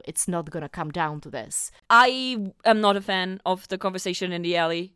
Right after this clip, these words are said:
Speaker 2: because
Speaker 1: Yeah.
Speaker 2: it's so obvious that this is not the moment to have this talk.
Speaker 1: Yeah, of course. I do want to say one more thing about this conversation, though.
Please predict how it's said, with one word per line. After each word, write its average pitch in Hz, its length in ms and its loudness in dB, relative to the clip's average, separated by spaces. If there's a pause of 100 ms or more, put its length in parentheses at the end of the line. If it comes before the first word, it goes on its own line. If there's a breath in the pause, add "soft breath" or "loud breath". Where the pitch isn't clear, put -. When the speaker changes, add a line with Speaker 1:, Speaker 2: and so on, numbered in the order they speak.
Speaker 2:
because 202 240 2
Speaker 1:
Yeah. 226 160 8
Speaker 2:
it's - 160 -10
so 175 600 0
obvious 165 760 0
that 165 180 -2
this 175 180 -4
is 170 160 -6
not 165 220 -4
the 165 100 -6
moment 151 420 -6
to 160 100 -10
have 156 240 -6
this 196 180 -8
talk. 190 420 2
Speaker 1:
Yeah, 285 240 4
of - 120 -6
course. - 240 -4
I 254 100 4
do 240 140 -4
want 233 220 -4
to 233 60 -10
say 240 200 2
one 226 160 0
more 220 160 0
thing 208 280 -4
about 185 300 -2
this 170 160 -8
conversation, 160 640 -10
though. 135 220 -10